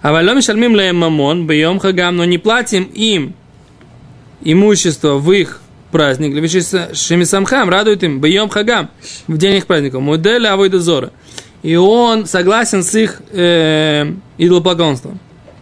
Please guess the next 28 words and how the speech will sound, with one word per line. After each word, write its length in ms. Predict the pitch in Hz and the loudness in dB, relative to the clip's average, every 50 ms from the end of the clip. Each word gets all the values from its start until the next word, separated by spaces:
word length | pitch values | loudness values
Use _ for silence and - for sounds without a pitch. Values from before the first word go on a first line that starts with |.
| - - - - - - - 151 - - - - - - - - - - - - - - - - | -20 -20 -20 -20 -20 -18 -18 -18 -18 -18 -20 -20 -20 -20 -20 -20 -20 -20 -20 -20 -20 -12 -4 0
«Кедепириш 440 | 160 165 165 151 - 269 285 226 | 2 2 2 2 2 2 2 4
бы 80 | 214 202 | 4 2
масехта 340 | 185 165 165 214 208 208 202 | 2 2 0 0 0 0 0
авойда 220 | 185 180 175 165 | 0 2 2 2
зора», 180 | 147 135 120 123 | 2 2 0 0
как 160 | 139 143 151 | 0 0 -2
объясняется 480 | 185 170 170 165 160 208 226 233 208 175 | -2 0 0 -2 0 0 -2 -2 -2 -2
в 40 | |
трактате, 480 | 160 151 147 170 185 190 185 190 170 - - - - - - - | -2 -2 0 0 0 0 0 -2 -4 -4 -8 -20 -20 -20 -12 -6
э, 320 | 208 170 156 147 147 143 | -4 -2 0 2 2 2
авойда 380 | 147 160 165 160 156 156 147 135 | 2 2 4 4 4 2 0 0
зора. 240 | 131 123 113 - - | -2 -4 -4 -4 -8
«Самех 440 | - - 139 151 175 190 202 - 208 | -6 -2 0 0 2 0 0 0 0
улях 280 | 202 208 247 262 233 | 0 0 0 0 0
разман 380 | 233 202 175 180 170 170 175 - - - - - - - - - - - | 0 0 0 0 0 0 -2 -6 -12 -20 -20 -20 -20 -20 -20 -20 -16 -10
шипарало 840 | - - - 175 - - 175 175 196 220 226 208 185 160 131 127 - - - | -6 -4 -2 -2 0 0 0 0 2 0 0 0 0 0 -2 -4 -8 -18 -14
вамай 480 | - 156 151 147 143 151 170 185 196 190 | -8 -4 -2 -2 0 0 0 0 0 0
нефрамеем». 800 | 185 170 156 - - 175 175 180 175 170 151 131 123 117 120 117 - - - - _ _ - - - - - - - - - - - - - - - - | -2 -2 -2 -2 -2 -2 0 0 0 0 0 -2 -2 -4 -6 -10 -12 -18 -20 -20 _ _ -20 -20 -20 -20 -20 -20 -20 -20 -20 -20 -20 -20 -20 -16 -8 -4
Говорит, 160 | 151 139 135 | -4 0 2
но 140 | 147 151 156 | 2 2 4
радуется 440 | 175 185 220 214 208 202 180 - 180 | 4 2 2 4 2 2 2 2 0
он 120 | 175 175 | 2 2
на 80 | 175 165 | 2 2
потом, 580 | - 180 165 160 - 143 123 120 127 - - - | 0 -2 -4 -2 -2 -2 -2 -2 -2 -6 -10 -10
поскольку, 320 | 143 131 - 170 165 180 196 | -8 -4 -2 -2 0 0 2
ибо 180 | 202 190 175 | 2 4 4
он 140 | 185 175 170 | 4 4 4
заплатил. 680 | 160 165 151 - 165 151 147 - - 131 131 139 - | 2 0 2 2 0 0 0 -4 -8 -6 -6 -6 -8